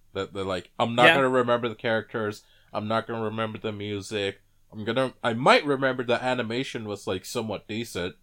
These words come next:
Speaker 1: but, like, that's it. I'm, I'm not gonna remember this movie. I'm not gonna care for it. If anyone even asks me about it, I'm gonna tell them, "No,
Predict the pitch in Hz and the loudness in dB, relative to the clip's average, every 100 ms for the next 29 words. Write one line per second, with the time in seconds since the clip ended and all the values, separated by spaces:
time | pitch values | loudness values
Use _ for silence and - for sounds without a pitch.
0 | _ _ - 107 95 95 90 - 101 - | _ _ -8 -6 -4 -6 -8 -4 -6 -4
1 | 117 107 98 _ _ _ _ _ _ _ | -2 -2 -2 _ _ _ _ _ _ _
2 | _ _ _ _ _ 135 135 - 139 147 | _ _ _ _ _ 2 2 2 2 8
3 | 160 196 208 190 170 240 247 196 143 165 | 8 8 6 4 4 4 4 4 4 2
4 | 214 240 127 85 - _ - 147 175 185 | -2 0 -2 -2 -10 _ 2 2 6 4
5 | 180 170 156 196 247 - 139 143 - _ | 4 0 0 2 2 4 4 4 0 _
6 | _ _ _ 143 143 185 185 175 170 175 | _ _ _ 4 6 6 6 2 0 0
7 | 170 143 131 185 254 175 127 95 98 117 | -2 -2 6 6 6 0 -2 2 2 2
8 | 127 139 160 147 - 160 135 123 113 131 | 0 -2 -2 -2 2 2 4 0 2 2
9 | 90 85 | 2 -2